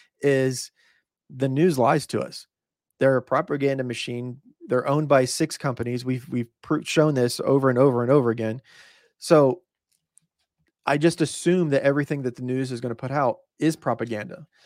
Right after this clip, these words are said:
So when I, while I'm doing that, while I believe, while I'm believing that the, everything that's coming out is gonna be propaganda, I've also gotta know that somewhere in there, there's a little bit of truth. So everybody's gonna try to spin that truth to fit whatever little narrative that they wanna have going.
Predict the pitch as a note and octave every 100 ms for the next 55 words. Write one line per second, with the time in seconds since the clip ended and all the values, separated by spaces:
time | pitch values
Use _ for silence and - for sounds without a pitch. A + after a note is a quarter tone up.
0 | _ - C#3+ C3 A#2+ - - _ _ _
1 | - - _ _ - D3+ F3 E3+ C#3 C3
2 | E3+ G3 D#3 D3 B2+ B2 A2 G#2 A2 -
3 | B2 C#3+ D3+ C3+ C3+ C#3 C#3+ - C3 C3
4 | C#3+ C#3 A#2+ B2+ D3+ C3+ C3 A#2+ B2 A#2
5 | - - C#3 C#3 B2+ A#2+ - - C3 B2
6 | A#2+ A#2 A#2+ A#2+ - A#2 B2 C3+ C3 A2+
7 | A2 _ _ _ _ _ _ _ _ _
8 | _ - C3+ F3 F3+ D#3+ D3 C3 C3+ C#3
9 | C#3 C#3 B2+ - _ _ - - - F3
10 | F#3 D3+ D3 D#3+ C3+ B2+ B2 C3 C#3 C3
11 | A2 - D3 A#2 - C3 C3+ D#3+ E3 D3+
12 | C3+ C3+ - C3+ B2 - D#3 C3+ - B2
13 | A#2+ A#2+ - B2 - B2+ B2 B2 A#2+ A#2+
14 | B2 B2 A#2 A2+ A#2 A2+ A2+ A#2 A#2 A#2
15 | C3+ C3+